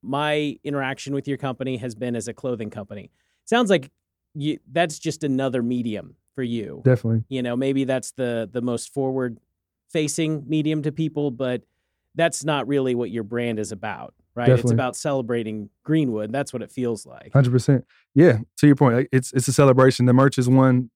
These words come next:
Speaker 2: part of that, but again, doing the magazine and doing more things after this is really all-encompassingly celebrating Black entrepreneurship, and again, just really being that inspiration. My personal mission is to create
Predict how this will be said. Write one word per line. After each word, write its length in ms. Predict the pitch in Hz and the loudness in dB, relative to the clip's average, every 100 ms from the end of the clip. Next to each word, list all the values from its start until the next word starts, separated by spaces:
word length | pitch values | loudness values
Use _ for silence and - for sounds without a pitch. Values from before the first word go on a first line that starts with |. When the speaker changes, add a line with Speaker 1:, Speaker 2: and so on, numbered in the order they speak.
| - | 2
Speaker 2:
part 160 | 143 | 2
of 80 | 151 | 6
that, 260 | 160 175 - _ | 4 4 0 _
but 140 | 139 135 | 4 6
again, 380 | 127 135 123 - 120 | 8 6 6 0 4
doing 200 | 143 143 | 6 8
the 60 | |
magazine 440 | 131 131 127 127 127 | 8 8 6 6 6
and 80 | 123 | 6
doing 160 | 131 | 6
more 180 | 127 123 | 6 4
things 180 | 120 120 | 4 4
after 220 | 120 123 | 4 2
this 180 | 120 117 | 0 0
is 120 | 120 | 0
really 340 | 127 127 120 131 - | 4 4 4 2 2
all-encompassingly 1040 | 131 123 - 123 120 - 120 117 117 113 _ _ _ | 4 4 2 2 2 0 2 4 2 0 _ _ _
celebrating 500 | - 151 135 131 123 | 2 6 6 6 4
Black 140 | 120 117 | 4 2
entrepreneurship, 640 | 120 - 123 117 123 117 | -2 0 0 0 0 2
and 140 | 120 | 2
again, 320 | 123 127 120 113 | 2 4 4 2
just 160 | 123 | 2
really 200 | 131 123 | 4 4
being 240 | 120 127 123 | 6 4 4
that 140 | 120 | 2
inspiration. 640 | 123 - 123 120 123 123 - - | -2 2 2 4 2 0 -2 0
My 140 | 139 | 2
personal 380 | 127 139 - 127 | 4 2 4 4
mission 280 | 123 120 123 | 4 4 2
is 80 | 117 | 2
to 100 | 127 | -2
create 420 | - 127 123 120 | 4 6 6 4